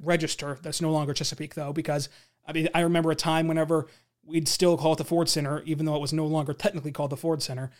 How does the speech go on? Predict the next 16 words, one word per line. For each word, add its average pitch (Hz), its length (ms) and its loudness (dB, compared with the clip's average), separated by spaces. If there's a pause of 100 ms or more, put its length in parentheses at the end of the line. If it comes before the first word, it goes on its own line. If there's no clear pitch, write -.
(140)
I 160 100 -6
wonder 165 200 2
how 151 120 2
long 165 420 2
that, 156 220 -4
that 160 120 -2
we 151 120 0
still 165 280 0
say 170 160 0
the 147 80 -2
Peak, 175 380 -2
even 151 120 -2
though 151 60 -4
it's - 100 -8
no 151 80 -4
longer 147 440 -2